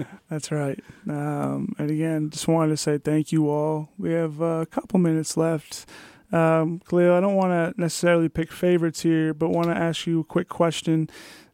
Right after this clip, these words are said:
Speaker 2: Um, what team are you most excited about this year?
Speaker 1: Honestly, I'm, I'm excited about all the teams this year. I mean, with all the head, new head coaches that we have, uh, the new assistants that we have,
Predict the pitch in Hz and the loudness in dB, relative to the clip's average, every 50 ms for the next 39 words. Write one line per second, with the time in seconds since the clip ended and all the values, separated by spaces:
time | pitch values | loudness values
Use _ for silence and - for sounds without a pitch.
0 | _ - 156 151 151 151 151 156 160 - 165 175 185 220 - - - - - 180 | _ -4 -2 -2 0 0 0 -2 -2 -2 -2 -2 -2 -2 -2 -4 -6 -4 0 0
1 | 180 175 170 165 160 156 156 160 165 160 - 175 - - - - 156 156 156 151 | 2 2 2 2 2 2 2 0 0 -2 -4 -10 -12 -10 -6 -4 -2 -2 -2 -2
2 | 151 143 156 151 156 - - 156 151 - - 202 185 156 - _ _ _ _ _ | -4 -6 -8 -10 -10 -10 -8 -8 -8 -6 -8 -8 -10 -10 -14 _ _ _ _ _
3 | _ _ _ _ _ _ _ _ _ - 120 147 190 214 208 240 233 247 247 220 | _ _ _ _ _ _ _ _ _ -10 -6 -4 -4 -4 -4 -4 -6 -6 -6 -8
4 | - - 127 160 202 185 - 143 185 220 214 - 190 175 165 160 156 160 147 135 | -8 -6 -6 -6 -6 -4 -4 -2 -2 -2 -2 0 0 0 0 0 0 0 0 0
5 | 147 175 160 123 107 - 120 113 107 107 104 - 123 113 107 107 117 120 127 117 | 0 0 -2 -2 -2 -2 -4 -2 -2 -4 -6 -6 -6 -4 -4 -4 -4 -4 -4 -4
6 | 110 110 110 - - 113 113 113 127 143 156 165 151 139 120 143 156 151 - - | -4 -4 -6 -8 -8 -6 -4 -2 0 0 0 0 0 0 0 -2 -2 -2 -4 -4
7 | 127 117 135 147 156 139 147 147 139 - 139 143 143 143 127 139 139 135 139 131 | -2 0 0 0 0 -2 -4 -6 -4 -2 -2 -2 -2 -2 -2 -2 0 0 -2 -2
8 | 135 131 131 135 135 139 135 123 101 107 104 104 107 131 139 135 123 - 143 139 | -2 -2 -2 -2 -2 -4 -4 -6 -6 -6 -6 -4 -2 -2 -2 -2 -2 -4 -4 -4
9 | - 151 131 - 143 135 135 139 135 139 139 135 135 135 | -4 -4 -2 -2 -2 0 0 -2 -2 -2 -2 -2 -4 -6